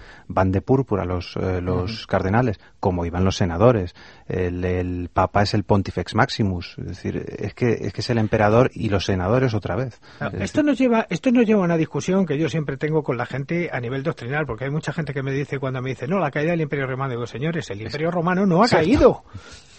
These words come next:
Speaker 2: Es la Iglesia, es Roma,
Speaker 1: Exacto.
Speaker 2: es el Vaticano, que,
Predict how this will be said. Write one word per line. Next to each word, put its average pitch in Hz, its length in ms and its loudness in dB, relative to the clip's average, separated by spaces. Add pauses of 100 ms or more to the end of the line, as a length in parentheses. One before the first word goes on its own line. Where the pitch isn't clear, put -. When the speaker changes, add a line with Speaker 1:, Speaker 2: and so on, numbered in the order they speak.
(180)
Speaker 2:
Es 247 340 6 (140)
la 190 160 4
Iglesia, 165 480 4
es 156 180 2
Roma, 170 340 2
Speaker 1:
Exacto. - 120 -2
Speaker 2:
es - 120 -6
el 170 80 0
Vaticano, 165 540 2
que, 139 140 -8